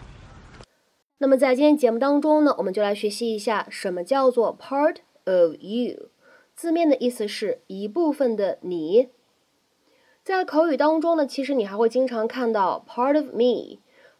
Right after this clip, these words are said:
part of him、part of her等等等等，这样的表达都非常的类似。Part of加上一个人称代词的宾格。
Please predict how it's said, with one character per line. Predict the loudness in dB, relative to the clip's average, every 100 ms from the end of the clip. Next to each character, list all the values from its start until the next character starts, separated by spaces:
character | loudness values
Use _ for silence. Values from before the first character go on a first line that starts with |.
| _
part | 0 2
of | 2 0 -2
him、 | 2 2 0 -8 _ _ _
part | -4 2 2
of | 2
her | 0 2 2 2 _
等 | -2 0
等 | 2
等 | 2
等， | 0 -2
这 | 0
样 | 2 2
的 |
表 | 0 -2
达 | -2 -2 -2
都 | 0 0
非 | 0 -4
常 | -2
的 | 0
类 | 4 4
似。 | 4 -4 -6 -6 _ _ _ _ _ _
Part | 0 2 2 0 _ _ _ _
of | -4 2 0 0 -14 _ _
加 | -2 0
上 | 2 0
一 | 2
个 | 2
人 | 0 -4 -6
称 | -4 -2
代 | 0 0
词 | -2
的 | -4
宾 | -4 0 0
格。 | 0 -2 -2